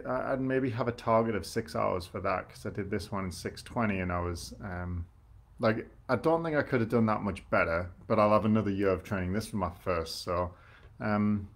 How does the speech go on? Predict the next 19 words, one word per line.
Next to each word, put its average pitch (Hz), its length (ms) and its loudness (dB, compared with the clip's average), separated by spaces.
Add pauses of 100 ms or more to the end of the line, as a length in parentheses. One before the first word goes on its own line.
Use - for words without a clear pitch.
yeah, 113 180 4
we'll 98 140 2
see 135 200 -4
how 104 160 0
that 95 240 0
goes. 85 380 -6 (800)
Um, 123 540 2
my, 120 460 2
you 113 360 2 (320)
know, 131 140 2
some 151 180 0
of 151 60 6
the 139 140 2
things 135 160 0
that 113 160 -2
didn't 123 220 0
go 98 180 0
super 92 340 -6
well, 87 480 -2